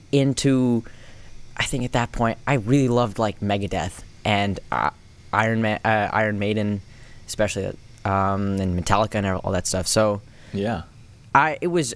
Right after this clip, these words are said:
Speaker 1: a really, really, like, complete left turn, and I was,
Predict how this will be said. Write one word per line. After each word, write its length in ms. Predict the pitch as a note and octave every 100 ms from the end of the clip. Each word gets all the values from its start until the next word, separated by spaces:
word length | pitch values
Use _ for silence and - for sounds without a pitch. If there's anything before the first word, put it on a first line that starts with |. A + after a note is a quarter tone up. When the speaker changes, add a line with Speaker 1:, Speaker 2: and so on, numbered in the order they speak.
| -
Speaker 1:
a 100 | C3+
really, 840 | A2+ B2 - A3 A#3+ A3 A3 F#3
really, 500 | D#3 E3+ D3 C3 A#2+ - - -
like, 220 | C#3+ A#2 -
complete 360 | - C3 - G3
left 280 | D#3 C#3 -
turn, 280 | B2+ A#2 G#2+
and 100 | A2
I 80 | A2+
was, 320 | A2 G2+